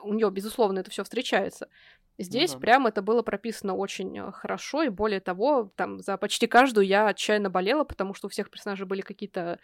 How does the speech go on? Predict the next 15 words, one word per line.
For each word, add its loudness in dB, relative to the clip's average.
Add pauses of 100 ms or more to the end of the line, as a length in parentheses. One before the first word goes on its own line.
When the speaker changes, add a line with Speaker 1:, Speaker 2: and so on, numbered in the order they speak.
(320)
Speaker 1:
необычные, -2 (240)
а, -10
конфликты -4
там 2
с -4
их -2
половинками, 0
что-то -4
им -6
мешало 2
быть -6
вместе, -4
что-то -8
не -4
мешало, 2